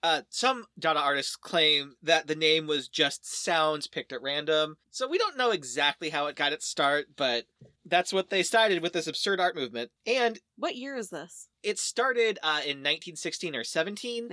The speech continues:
Speaker 1: or maybe
Speaker 2: Nineteen sixteen.
Speaker 1: nineteen fifteen and lasted until about nineteen twenty, which
Speaker 2: That's short.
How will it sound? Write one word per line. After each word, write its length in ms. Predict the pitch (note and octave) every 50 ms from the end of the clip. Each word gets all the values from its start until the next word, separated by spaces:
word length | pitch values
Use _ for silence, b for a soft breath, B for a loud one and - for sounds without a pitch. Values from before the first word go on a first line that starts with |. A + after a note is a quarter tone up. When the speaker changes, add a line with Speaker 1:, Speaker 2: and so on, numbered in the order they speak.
| G3 F3+
Speaker 1:
or 80 | D3
maybe 240 | - D3+ D3 C#3+ D3
Speaker 2:
Nineteen 0 |
sixteen. 20 | C#3
Speaker 1:
nineteen 340 | C#3+ C#3+ D3 - C3 B2+
fifteen 480 | - - C#3+ - - - F3+ F3 F3 E3
and 140 | D3 B2+ C3
lasted 260 | C3 C3 C3+ - -
until 120 | - D3
about 140 | B2+ B2+ A#2
nineteen 300 | A#2 B2+ B2+ - - B2
twenty, 420 | - - D#3+ E3+ F3+ G3+ A3+ A#3 - _ _
which 420 | - C#4 D4 - - - - - - _
Speaker 2:
That's 120 | - F4 -
short. 460 | - - - G3 A#3 C4 F#3+ - -